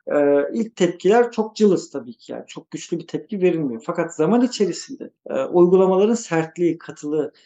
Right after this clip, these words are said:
bir reaksiyonu doğurduğunda burada, e, devletin aldığı, apartheid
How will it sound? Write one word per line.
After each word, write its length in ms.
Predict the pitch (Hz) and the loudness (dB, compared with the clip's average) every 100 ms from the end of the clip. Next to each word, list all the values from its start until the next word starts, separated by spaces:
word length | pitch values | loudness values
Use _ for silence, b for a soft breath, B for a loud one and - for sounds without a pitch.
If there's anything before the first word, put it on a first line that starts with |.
| b _ | b _
bir 180 | 190 170 | 0 4
reaksiyonu 640 | 180 185 180 - 220 240 | 4 4 0 -2 0 2
doğurduğunda 680 | 208 170 147 147 135 - 120 _ _ _ _ | 4 4 2 -2 -10 -10 -16 _ _ _ _
burada, 580 | 196 226 185 240 - - | 0 2 2 0 -4 -10
e, 360 | 156 160 160 160 | 0 2 4 2
devletin 480 | 185 190 180 226 | 0 0 -6 -8
aldığı, 360 | 226 147 135 139 | -6 -6 -6 -8
apartheid 500 | 135 175 170 185 180 | -4 -4 -2 -4 -4